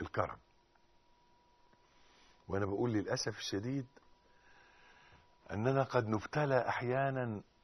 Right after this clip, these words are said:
باناس بخلاء، حتى في العواطف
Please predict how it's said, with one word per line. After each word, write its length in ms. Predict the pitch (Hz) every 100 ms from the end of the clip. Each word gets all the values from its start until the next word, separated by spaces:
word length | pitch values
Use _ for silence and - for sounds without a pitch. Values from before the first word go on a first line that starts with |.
| _ _ - _ _ _ _
باناس 880 | 90 101 104 113 143 143 143 - - - - -
بخلاء، 560 | - - 101 104 101 - - - - _ _ _ _ _ _ - _ -
حتى 960 | - 147 170 _ - _ - 113 110
في 160 | 107 123
العواطف 1000 | 117 98 107 110 123 123 - 120 -